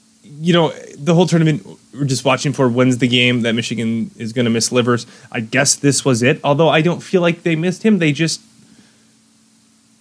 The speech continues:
I think they just, they got nervous. I think they collectively got nervous.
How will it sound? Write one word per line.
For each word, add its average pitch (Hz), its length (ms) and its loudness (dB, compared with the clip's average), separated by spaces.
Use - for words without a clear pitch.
I 151 80 -2
think 185 220 2
they 185 140 2
just, 160 340 0
they 151 120 2
got 143 160 0
nervous. 123 400 -4
I 123 80 -8
think 139 160 -2
they 139 100 0
collectively 165 460 0
got 139 220 0
nervous. 117 440 -4